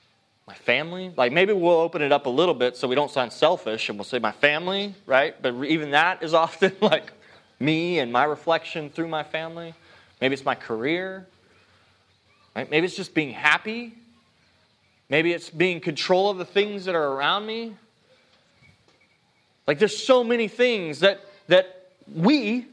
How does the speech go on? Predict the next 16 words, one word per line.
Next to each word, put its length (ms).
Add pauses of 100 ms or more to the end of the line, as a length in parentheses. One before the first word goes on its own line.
(160)
not 200
just 160
our 100
culture, 440
but 260
we 240
say 680 (340)
with 240
our 160
lives 680 (240)
is 140
our 220
one 240
desire. 500 (2000)
And 160
then, 480